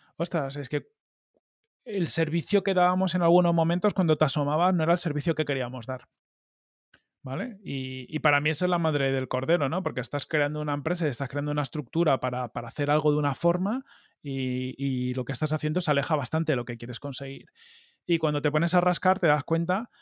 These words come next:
que la gente lo está haciendo lo mejor que lo puede hacer. Es decir, la gente está volcando. O sea, no es que la gente pase, ¿no? Porque yo creo que muchas veces al final lo ves y cuando ves el resultado dices, "Ostras, pues aquí la gente no le está poniendo cariño". Y no, no, no. Te das cuenta que la gente lo está haciendo bien. Lo que pasa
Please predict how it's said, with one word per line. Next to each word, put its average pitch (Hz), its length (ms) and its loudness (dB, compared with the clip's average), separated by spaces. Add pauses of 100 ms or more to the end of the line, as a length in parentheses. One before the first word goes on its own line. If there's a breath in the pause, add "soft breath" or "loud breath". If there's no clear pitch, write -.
(240 soft breath)
que 143 80 0
la 131 100 -2
gente 151 260 0
lo 175 60 2
está 175 140 -2
haciendo 196 360 0
lo 151 340 4
mejor 143 440 2
que 175 80 2
lo 143 120 2
puede 131 160 0
hacer. 131 200 -8
Es 120 60 -12
decir, 151 180 0
la 131 80 2
gente 170 240 0
está 190 320 0 (400)
volcando. 143 540 2
O - 20 -4
sea, 151 140 2
no 170 80 4
es 180 60 0
que 202 100 2
la 170 80 2
gente 156 280 2
pase, 123 360 -4
¿no? 196 160 -6
Porque 131 320 -4 (480 loud breath)
yo 147 160 0
creo 175 140 8
que 175 40 4
muchas 175 200 2
veces 180 160 2
al 160 60 0
final 147 240 2
lo 135 80 4
ves 185 400 2
y 151 60 -8
cuando 135 220 -4
ves 139 160 -4
el 156 80 0
resultado 151 360 -2
dices, 131 240 -6
"Ostras, 143 240 -6
pues 117 120 -16
aquí 151 440 -4
la 143 120 -4
gente 160 260 -2
no 180 80 2
le 175 40 2
está 170 140 0
poniendo 160 300 0
cariño". 131 340 -4
Y 123 40 -6
no, 151 120 -2
no, 156 80 -2
no. 156 220 -2 (240 soft breath)
Te - 100 -12
das 123 80 -6
cuenta 156 200 -2
que 180 80 2
la 135 80 -4
gente 151 160 -8
lo - 20 -4
está 156 140 -12
haciendo 147 180 -8
bien. 147 220 -4 (160)
Lo 143 140 -2
que 127 100 -6
pasa 170 460 -2